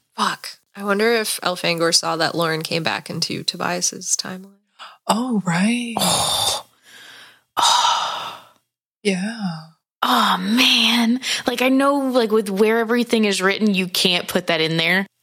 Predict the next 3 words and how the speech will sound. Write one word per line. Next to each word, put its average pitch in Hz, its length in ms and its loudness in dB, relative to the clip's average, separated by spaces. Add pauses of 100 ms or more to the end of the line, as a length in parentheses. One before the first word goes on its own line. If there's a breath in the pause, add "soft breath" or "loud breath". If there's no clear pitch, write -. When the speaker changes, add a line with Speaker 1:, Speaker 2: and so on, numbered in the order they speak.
Speaker 2:
Mm-hmm. 160 600 0 (420)
Speaker 3:
But, 220 180 2
man. 277 1400 2